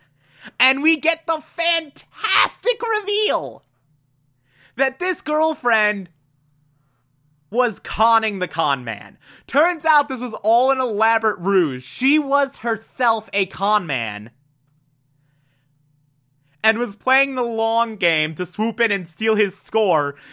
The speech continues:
She paid off the same kid who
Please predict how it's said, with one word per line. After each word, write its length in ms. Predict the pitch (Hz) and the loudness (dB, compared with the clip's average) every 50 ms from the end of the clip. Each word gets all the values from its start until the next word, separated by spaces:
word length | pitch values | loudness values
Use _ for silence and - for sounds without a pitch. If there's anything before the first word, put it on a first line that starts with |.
| - | -20
She 300 | - - - 254 294 320 | -14 -10 -2 0 0 0
paid 280 | 311 - 269 294 320 302 | 0 2 0 0 0 0
off 220 | 311 311 302 311 | -2 -2 -2 -2
the 140 | - 240 233 | -4 -4 -4
same 500 | 233 - - - 269 254 262 294 320 - 508 466 233 | -4 -8 -6 -2 0 0 0 0 -2 -8 -10 -12 -12
kid 600 | - - 311 320 294 226 165 135 131 139 160 160 _ _ _ _ _ _ _ _ _ _ _ _ _ _ _ _ _ _ _ _ _ _ _ _ _ _ _ _ - | -2 -2 0 2 2 2 0 0 -4 -6 -10 -12 _ _ _ _ _ _ _ _ _ _ _ _ _ _ _ _ _ _ _ _ _ _ _ _ _ _ _ _ -6
who 540 | 214 226 226 226 220 214 214 214 208 190 _ | -4 -2 0 0 0 0 -2 -2 -4 -6 _